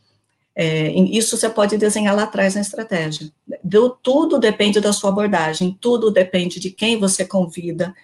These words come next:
Então, conhecer muito bem a sua base de fornecedores, você conhecer como eles operam,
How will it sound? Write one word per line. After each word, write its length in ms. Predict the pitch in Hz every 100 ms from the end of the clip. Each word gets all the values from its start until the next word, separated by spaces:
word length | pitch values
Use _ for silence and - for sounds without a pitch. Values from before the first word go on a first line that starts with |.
| - - -
Então, 300 | 190 208 196
conhecer 560 | 220 214 202 - 233
muito 380 | 240 233 294 247
bem 360 | 185 190 196 196
a 20 |
sua 180 | 175 180
base 280 | 170 170 170
de 80 | 165
fornecedores, 800 | - 170 160 170 160 156 147 151
você 260 | 170 -
conhecer 640 | - 190 180 175 - 190 185
como 280 | 220 220 202
eles 180 | 185 185
operam, 500 | 165 - 156 151